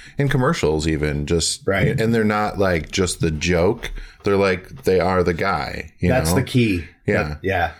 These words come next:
Speaker 2: That's
Speaker 1: So
Speaker 2: the, the
Speaker 1: that,
Speaker 2: real
Speaker 1: that's come a long way too, I think. We're not just the joke
Speaker 2: Yeah.
Speaker 1: anymore.
Speaker 2: And for so long, that's what it was. The, the funny fat guy, the villain. We've talked about
Speaker 1: Mm-hmm.
Speaker 2: that before. Just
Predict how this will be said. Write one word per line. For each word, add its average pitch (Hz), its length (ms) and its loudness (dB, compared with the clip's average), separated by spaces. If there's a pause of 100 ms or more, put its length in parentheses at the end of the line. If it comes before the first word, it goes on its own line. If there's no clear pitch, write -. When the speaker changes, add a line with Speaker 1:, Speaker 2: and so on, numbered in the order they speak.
Speaker 2:
That's 113 180 0
Speaker 1:
So 87 320 4
Speaker 2:
the, 80 80 -4
the 98 120 2
Speaker 1:
that, 107 80 2
Speaker 2:
real 104 180 2
Speaker 1:
that's 113 180 2
come 95 220 0
a 82 60 2
long 85 180 2
way 76 140 0
too, 95 220 2
I 73 80 0
think. 78 300 -2
We're 85 80 2
not 82 220 0
just 85 260 -2
the 78 80 -2
joke 78 500 0
Speaker 2:
Yeah. 92 340 0 (120)
Speaker 1:
anymore. 78 600 0 (220)
Speaker 2:
And 151 120 -2
for 180 280 0
so 180 200 0
long, 160 260 2
that's 123 180 2
what 123 60 4
it 117 40 4
was. 113 220 2
The, 101 200 2
the 98 200 -2
funny 107 240 0
fat 85 320 -2
guy, 85 200 -2
the 87 140 -2
villain. 95 300 0
We've 98 160 0
talked 104 200 0
about 101 180 2
Speaker 1:
Mm-hmm. 92 80 2
Speaker 2:
that 95 180 0
before. 85 340 -2
Just 95 280 -4